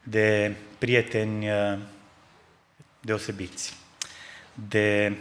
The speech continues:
experiențe, de rezultate, de relații, de lucruri care,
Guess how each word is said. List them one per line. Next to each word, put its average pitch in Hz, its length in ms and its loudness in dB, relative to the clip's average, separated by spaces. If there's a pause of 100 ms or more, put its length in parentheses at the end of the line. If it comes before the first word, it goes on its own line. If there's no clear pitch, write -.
experiențe, 113 1080 2 (1000)
de 104 640 0
rezultate, 107 800 -2 (100)
de 107 140 -4
relații, 104 680 0 (520)
de - 80 0
lucruri 117 300 0
care, 104 580 2